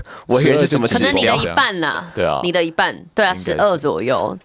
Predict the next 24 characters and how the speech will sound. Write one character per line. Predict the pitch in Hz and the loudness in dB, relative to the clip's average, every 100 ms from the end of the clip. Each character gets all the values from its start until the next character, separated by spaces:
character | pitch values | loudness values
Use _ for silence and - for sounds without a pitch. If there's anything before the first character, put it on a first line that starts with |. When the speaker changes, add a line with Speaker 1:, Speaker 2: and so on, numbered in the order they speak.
| - - - - - - - - | -20 -20 -20 -20 -20 -20 -20 -14
Speaker 1:
好。 | - 123 | -4 0
Speaker 3:
好， | 101 92 110 101 - - | 2 2 0 -2 -4 -4
但 | 202 370 | 0 2
我 | 339 | 2
觉 | 320 | 0
得 | 349 | 0
不 | 370 | 2
管 | 311 294 | 2 0
怎 | 277 | 0
么 | 233 | 0
样， | 294 | 2
Speaker 1:
嗯。 | |
Speaker 3:
反 | 294 214 | 2 0
正 | 277 | 0
把 | 247 | 0
钱 | 180 202 196 | 0 0 0
准 | 190 170 | 0 0
备 | 220 247 208 | 2 2 2
好， | 185 151 143 | 2 2 2
开 | - 214 | 2 2
心 | 220 220 | 2 0
的 | 220 180 | 0 0
出 | - - 190 190 | -2 0 0 0
国， | - 139 151 - 180 | 0 0 0 -4 -6